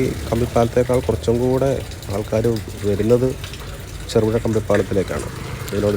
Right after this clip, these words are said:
ചേർന്നൊരു പാർക്കും കാര്യങ്ങളൊക്കെ ഉണ്ട്. അതുപോലെ ചെക്ക് ഡാമിൽ വെള്ളം കെട്ടി നിൽക്കുന്നതൊക്കെ വളരെ മനോഹരമായിട്ടുള്ളൊരു കാഴ്ചയാണ്. ഇത്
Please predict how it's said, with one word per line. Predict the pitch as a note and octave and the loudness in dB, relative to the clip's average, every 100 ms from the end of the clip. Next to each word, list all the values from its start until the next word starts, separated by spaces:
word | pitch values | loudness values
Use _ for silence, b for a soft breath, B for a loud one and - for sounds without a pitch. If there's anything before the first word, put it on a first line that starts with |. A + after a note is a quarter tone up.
| G#2+ | 4
ചേർന്നൊരു | G#2+ G#2 A2 G#2 - | 6 6 4 4 2
പാർക്കും | G2 G2 - A2 | 0 0 -2 0
കാര്യങ്ങളൊക്കെ | G#2 F#2+ F#2 - E2+ | 0 0 -2 -4 -4
ഉണ്ട്. | E2+ E2+ - - - - - - - - - - - - - - G2 | -4 -6 -8 -12 -12 -12 -12 -12 -12 -12 -12 -12 -12 -14 -14 -12 -4
അതുപോലെ | G2 G2 G2+ G#2 G2 - | 0 2 2 2 0 -6
ചെക്ക് | - G2+ | -6 -2
ഡാമിൽ | G2 G2+ G2 | 0 2 2
വെള്ളം | F#2 G2+ | 0 0
കെട്ടി | G2 - F#2+ | -2 -4 -6
നിൽക്കുന്നതൊക്കെ | F#2+ F#2+ F2+ F#2+ F#2 | -4 -4 -4 -2 -2
വളരെ | F2 F2+ F2+ F2+ F2 | 0 -2 -2 -2 -4
മനോഹരമായിട്ടുള്ളൊരു | E2+ F2 F2 F2 - E2 E2 | -4 -4 -4 -4 -4 -6 -4
കാഴ്ചയാണ്. | E2 E2 E2 D#2+ - - - | -6 -6 -8 -8 -10 -10 -10
ഇത് | E2 | -10